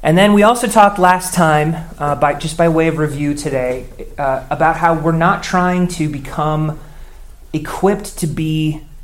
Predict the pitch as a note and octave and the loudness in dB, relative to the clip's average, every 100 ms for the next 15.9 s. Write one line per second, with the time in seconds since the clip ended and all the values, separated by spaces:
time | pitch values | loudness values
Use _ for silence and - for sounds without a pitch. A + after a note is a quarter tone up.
0 | - - - - - - E3+ E3+ E3 D3 | -20 -20 -18 -18 -8 0 2 2 2 0
1 | D3 C#3+ D3 C3+ C3 A2+ C3+ B2 - - | 0 -4 -4 -4 -6 -6 -6 -6 -10 -12
2 | - C#3 D#3 E3+ F#3+ F#3 G3+ G3 G3 F3+ | -8 -2 0 0 -2 -2 0 2 4 2
3 | E3 E3 D#3 D3+ D3 - C3+ - - E3 | 2 2 4 2 0 -10 -10 -8 -2 -2
4 | - - - - - - - - - - | -2 -8 -16 -18 -20 -18 -18 -18 -18 -18
5 | - - - D3+ D#3 D#3 D3+ D3 C#3 C#3 | -18 -12 -6 -2 0 -2 -2 -4 -4 -8
6 | - - - - C3+ D3 - D3+ C3+ C#3 | -12 -14 -14 -8 -4 -4 -4 -4 -2 -2
7 | C#3 C#3+ C#3 C3+ C3+ C3+ C3+ C3 C3 C3 | -4 -4 -4 2 2 2 -2 -2 -2 -2
8 | C3+ - - - - - B2 C#3 C#3 C3+ | -4 -14 -18 -18 -18 -10 -8 -4 -2 0
9 | C3 C3+ C3+ C3 A2+ - - C#3+ - E3 | 0 0 0 -6 -8 -10 -6 -6 -2 0
10 | F3 D#3 D3+ C#3+ D3+ C#3 C3+ A#2+ C#3 B2 | 0 0 -4 -4 -2 -4 -4 -10 -12 -4
11 | C3+ B2+ B2 B2 B2 A#2+ - A#2 A#2+ A#2+ | 0 0 -2 -4 -4 -6 -12 -10 -8 -8
12 | - - - - - C#3+ D3+ F#3 G#3+ G3+ | -10 -16 -16 -16 -10 -6 -2 2 4 4
13 | E3 B2+ D3 C#3 C#3 C3 B2+ C#3+ C3 C3 | -2 0 2 2 2 0 0 -8 -6 -6
14 | C3 - - - - - G3+ F3+ D3 B2+ | -6 -8 -10 -10 -10 -4 -2 2 0 0
15 | B2+ C3+ B2 B2 B2 A2+ - - | -2 0 0 -4 -10 -12 -14 -14